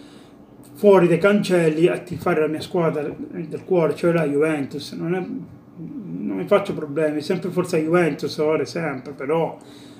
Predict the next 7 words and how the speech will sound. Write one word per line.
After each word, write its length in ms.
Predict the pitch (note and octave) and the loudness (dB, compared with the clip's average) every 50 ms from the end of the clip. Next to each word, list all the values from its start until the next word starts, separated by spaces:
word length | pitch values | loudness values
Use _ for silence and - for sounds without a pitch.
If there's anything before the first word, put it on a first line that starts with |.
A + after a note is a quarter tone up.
| - - - | -20 -16 -12
così, 440 | - B2+ B2 C3 D#3+ D#3+ D3 C#3 C3+ - | -10 -8 -6 -2 0 0 2 0 0 -2
purtroppo 720 | - - - - E3 D#3 - - F3 D3+ C#3+ C#3 C#3 C3 | -8 -8 -4 -4 -4 -4 0 0 2 2 2 2 0 -2
fino 200 | - - F3 E3+ | -2 0 2 2
al 80 | E3+ E3 | 2 2
tre 160 | - F3+ F3+ | 2 2 2
marzo, 360 | F3 E3 E3 E3 D#3+ - - | 4 4 4 2 0 -2 -4
per 260 | C#3 D#3 D3 - - | -4 -4 -4 -6 -8